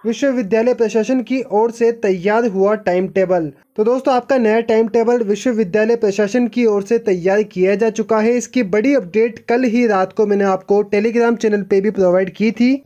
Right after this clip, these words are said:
तो हर एक अपडेट सबसे पहले पाने के लिए Telegram चैनल को भी ज्वाइन करना ना भूलिएगा। उसका लिंक आपको डिस्क्रिप्शन बॉक्स में प्रोवाइड किया गया है। आगे आप देखिए, कार्यवाहक कुलपति के अप्रूवल के बाद जारी होगा टाइम टेबल।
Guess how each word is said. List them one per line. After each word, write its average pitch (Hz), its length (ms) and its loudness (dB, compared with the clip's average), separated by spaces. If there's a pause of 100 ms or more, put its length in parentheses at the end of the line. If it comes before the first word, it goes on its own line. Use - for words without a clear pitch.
(100)
तो 226 100 2
हर 247 220 0
एक 285 160 0
अपडेट 254 380 -2
सबसे 240 380 -2
पहले 226 280 2
पाने 220 320 0
के 233 180 -4
लिए 220 240 2 (180)
Telegram 233 480 0
चैनल 208 340 0
को 202 200 0
भी 196 140 -2
ज्वाइन 185 240 2
करना 180 300 0
ना 170 240 2
भूलिएगा। 226 560 0 (200)
उसका 190 280 -2
लिंक 269 280 0
आपको 240 380 0
डिस्क्रिप्शन 202 600 -2
बॉक्स 190 300 -2
में 220 120 2
प्रोवाइड 202 440 0
किया 185 220 0
गया 170 280 2
है। 160 340 -2 (180)
आगे 180 220 0
आप 254 160 0
देखिए, 254 380 0
कार्यवाहक 233 720 0
कुलपति 233 440 -2
के 254 180 -2
अप्रूवल 233 640 -2
के 247 160 -4
बाद 196 340 -2 (100)
जारी 196 300 0
होगा 202 360 0
टाइम 185 360 -2
टेबल। 175 440 -2